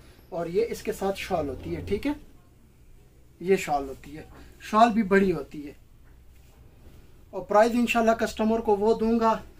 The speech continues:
three piece का, और बहुत ही मुनासिब price दूंगा। ये देख लें, इसका एक ये color आ गया, ये grey color है,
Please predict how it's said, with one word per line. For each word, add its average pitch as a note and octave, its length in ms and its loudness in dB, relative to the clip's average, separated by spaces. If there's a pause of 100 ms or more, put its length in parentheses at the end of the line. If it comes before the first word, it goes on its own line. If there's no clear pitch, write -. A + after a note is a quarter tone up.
(500)
three B3 160 2
piece A3+ 260 -4
का, - 240 -10 (360)
और D#3+ 140 -16
बहुत A#3+ 200 4
ही A#3 40 0
मुनासिब G3 420 -2
price F#3+ 280 -4
दूंगा। F3 460 -2
ये G3+ 140 0
देख G#3 200 -4
लें, G#3 80 -6
इसका G3 180 -10
एक F#3 180 -10
ये F#3+ 140 -4
color A3 260 0
आ G#3+ 120 2
गया, G#3 220 -4 (1500)
ये E3 180 -8
grey E3+ 280 -2
color G#3 320 -2
है, G3+ 140 -2